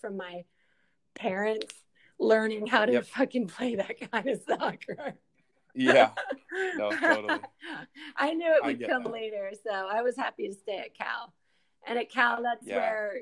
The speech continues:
Speaker 1: um, I came into Cal and it wasn't a winning culture.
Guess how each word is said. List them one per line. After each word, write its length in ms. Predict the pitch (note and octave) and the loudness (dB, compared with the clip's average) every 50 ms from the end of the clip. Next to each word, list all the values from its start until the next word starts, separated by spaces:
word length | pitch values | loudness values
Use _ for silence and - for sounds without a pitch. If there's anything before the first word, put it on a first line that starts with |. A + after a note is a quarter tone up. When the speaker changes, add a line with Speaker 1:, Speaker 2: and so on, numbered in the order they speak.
| - _ - | -12 _ -4
Speaker 1:
um, 540 | - A3 G#3+ G3+ G3+ F#3+ G3 G3 F#3+ G3 G3 _ _ _ _ _ _ _ _ _ _ - - - _ _ _ _ _ - | -4 -2 -2 -2 -6 -8 -10 -12 -14 -16 -16 _ _ _ _ _ _ _ _ _ _ -20 -20 -20 _ _ _ _ _ -2
I 120 | A#3 B3 | -2 -2
came 280 | A#3+ - E4+ D#4 E4+ F#4 | -2 -2 -4 -2 -2 -2
into 300 | G#4 A4 - - G4 F#4+ | -2 -4 0 0 0 0
Cal 380 | - D4+ C4 A3+ A3+ A3+ A3+ | 0 0 0 2 2 2 0
and 100 | A3+ A3 | 0 -2
it 120 | A3 - - | -4 -2 0
wasn't 400 | G#3 G#3+ A3 A3 G#3 G#3+ G3 F#3+ | 2 2 2 2 0 -4 -6 -6
a 60 | F#3 | -6
winning 340 | F3 F#3+ F3 E3+ E3+ F3+ F#3 | -6 -6 -6 -6 -8 -10 -8
culture. 560 | - F3 E3 G3+ - - - - E3 F3 | -4 -4 -4 -4 -6 -6 -6 -6 -6 -6